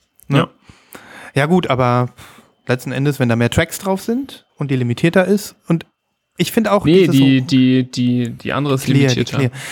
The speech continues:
Speaker 2: Die
Speaker 1: Aber
Speaker 2: Clear
Speaker 1: warum,
Speaker 2: ist
Speaker 1: warum macht,
Speaker 2: limitierter.
Speaker 1: warum macht Bleep eine Clear? Langweilig.
Speaker 2: Keine
Speaker 1: Hätten wir wenigstens
Speaker 2: Ahnung.
Speaker 1: Splatter
Speaker 2: Keine
Speaker 1: machen
Speaker 2: Ahnung.
Speaker 1: können. Mhm.
Speaker 2: Keine
Speaker 1: Ja.
Speaker 2: Ahnung.
Speaker 1: Also ich werd
Speaker 2: Aber
Speaker 1: mir auf jeden
Speaker 2: ich bin
Speaker 1: Fall
Speaker 2: mit den Bleep-Pressungen auch zu, sehr zufrieden. Also ich hab ja
Speaker 1: Ja,
Speaker 2: auch
Speaker 1: ich auch.
Speaker 2: von Bleep die,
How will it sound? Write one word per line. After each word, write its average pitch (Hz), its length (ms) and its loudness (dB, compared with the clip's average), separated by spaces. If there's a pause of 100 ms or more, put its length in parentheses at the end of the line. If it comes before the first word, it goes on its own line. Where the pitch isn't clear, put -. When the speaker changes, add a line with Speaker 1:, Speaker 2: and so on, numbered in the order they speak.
(140)
Speaker 2:
Die - 40 -2
Speaker 1:
Aber 127 100 0
Speaker 2:
Clear 139 160 0
Speaker 1:
warum, 202 160 2
Speaker 2:
ist 190 200 -4
Speaker 1:
warum 190 240 2
macht, 180 80 2
Speaker 2:
limitierter. 196 460 -4
Speaker 1:
warum 170 260 0
macht - 300 -4
Bleep 170 300 2
eine 160 100 0
Clear? 143 640 -2 (1040)
Langweilig. 113 800 -2 (380)
Speaker 2:
Keine - 240 -10
Speaker 1:
Hätten 143 100 -8
wir 135 60 0
wenigstens - 300 -2
Speaker 2:
Ahnung. - 80 -10
Speaker 1:
Splatter 165 280 2
Speaker 2:
Keine 131 140 -4
Speaker 1:
machen 101 120 -6 (100)
Speaker 2:
Ahnung. 117 220 -8 (280)
Speaker 1:
können. 117 300 -8
Mhm. 135 100 -12 (800)
Speaker 2:
Keine 139 380 -4
Speaker 1:
Ja. 120 80 -2
Speaker 2:
Ahnung. 120 340 -6 (200)
Speaker 1:
Also 165 140 2
ich 175 80 2
werd 226 80 2
Speaker 2:
Aber 151 120 2
Speaker 1:
mir - 20 2
auf 185 60 2
jeden 208 120 2
Speaker 2:
ich - 60 0
bin 208 80 4
Speaker 1:
Fall 196 140 2
Speaker 2:
mit 165 80 0
den 143 40 -6
Bleep-Pressungen 196 880 0
auch 160 220 -4
zu, - 160 -4
sehr 160 140 4
zufrieden. 160 480 -4
Also 123 160 0
ich 131 160 -2
hab 131 120 -6
ja 135 60 2
Speaker 1:
Ja, 131 60 2
Speaker 2:
auch 127 40 0
Speaker 1:
ich 123 120 -4
auch. 120 60 2
Speaker 2:
von 127 180 0
Bleep 135 280 -6
die, 127 360 -4